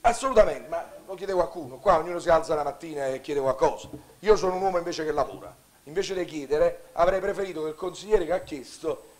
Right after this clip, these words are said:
invece di rimanere a camminare nei corridoi del Consiglio Comunale, stava insieme a noi, maggioranza, opposizione, sindaci, assessori. Se non mi avete visto per qualche ora è che stavo al quarto piano con il ragioniere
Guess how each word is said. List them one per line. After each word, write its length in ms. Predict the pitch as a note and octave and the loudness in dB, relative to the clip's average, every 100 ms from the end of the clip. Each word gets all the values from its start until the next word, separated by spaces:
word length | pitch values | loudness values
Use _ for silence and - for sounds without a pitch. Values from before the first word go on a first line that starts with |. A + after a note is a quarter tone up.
| - | -12
invece 340 | D#3 G3 F#3+ | -6 -4 -2
di 60 | F3 | -4
rimanere 440 | E3+ D#3+ E3+ E3+ | -2 -2 0 2
a 60 | D#3 | 0
camminare 680 | - D3+ D#3 D#3+ C3+ A#2 G#2 - _ | 2 -2 0 0 0 -4 -10 -16 _
nei 160 | - E3 | -6 -2
corridoi 500 | E3+ E3+ F3+ G3 E3+ | 0 0 2 4 4
del 160 | D3+ | 2
Consiglio 320 | - E3 E3+ F3 | 0 -6 -2 -2
Comunale, 480 | F#3 E3+ C3+ A#2+ - - - | 0 2 2 -2 -8 -20 -14
stava 320 | - G3+ E3+ | 2 4 4
insieme 300 | A3+ G#3+ F#3+ | 2 0 0
a 40 | |
noi, 300 | E3+ F3 C#3 | 0 -4 -6
maggioranza, 640 | B2+ D3 F3 F#3 D3+ - D3 | -6 -6 0 2 2 2 -8
opposizione, 720 | - E3+ F3 - F3+ C3+ C3 | -6 -10 -10 -6 -6 -6 -10
sindaci, 400 | A3 F3+ C#3+ C#3 | -12 -8 -6 -4
assessori. 680 | D3 G#3+ G3+ E3 C3 - - _ _ | -6 -6 -6 -8 -10 -12 -20 _ _
Se 140 | - | -6
non 160 | F3+ G#3+ | -2 2
mi 80 | G#3+ | 6
avete 260 | G3+ G3 | 6 4
visto 340 | F#3+ F#3+ - F3+ | 0 -2 -2 0
per 180 | E3+ - | 0 4
qualche 320 | F3+ - G3+ | 4 4 4
ora 360 | E3+ D3 C3 - - | 4 2 -2 -2 -12
è 120 | - E3 | -8 -4
che 140 | F3+ | -4
stavo 240 | - F#3 | 0 4
al 140 | F3 F3+ | 4 6
quarto 320 | G#3 - F3+ | 6 6 0
piano 280 | E3+ D3 C#3 | 0 0 -2
con 140 | D#3 | -6
il 80 | E3 | 2
ragioniere 560 | F3+ F3 F#3+ G3+ E3 | 2 4 0 0 -2